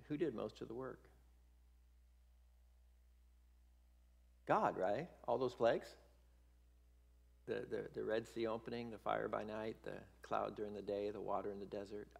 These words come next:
all that was God. They didn't have to work to get it. Now, when the nation of Judah, and this is a story I referred to a fair amount, when the nation of Judah was being attacked by the Ammonites and the Moabites, it looked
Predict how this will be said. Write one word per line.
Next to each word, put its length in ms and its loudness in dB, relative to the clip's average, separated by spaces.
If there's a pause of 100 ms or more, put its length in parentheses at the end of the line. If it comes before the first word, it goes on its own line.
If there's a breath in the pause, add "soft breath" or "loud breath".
(120)
all 180 0
that 220 0
was 160 -10
God. 320 -6 (1040)
They 140 6
didn't 200 -2
have 260 -4
to 80 -6 (160)
work 380 -6 (720)
to 80 -8
get 220 -4
it. 160 -8 (2000)
Now, 300 6 (500)
when 140 4
the 80 6
nation 320 4
of 140 2
Judah, 400 6
and 140 0
this 180 -2
is 100 -6
a 80 -2
story 320 4
I 40 6
referred 380 0
to 140 0
a 60 0
fair 280 2
amount, 300 -2 (100)
when 180 -2
the 80 0
nation 300 2
of 120 0
Judah 260 0
was 160 2
being 220 0
attacked 440 0
by 120 4
the 200 -2
Ammonites 580 2
and 120 -4
the 40 -2
Moabites, 640 0
it 80 -4
looked 200 -2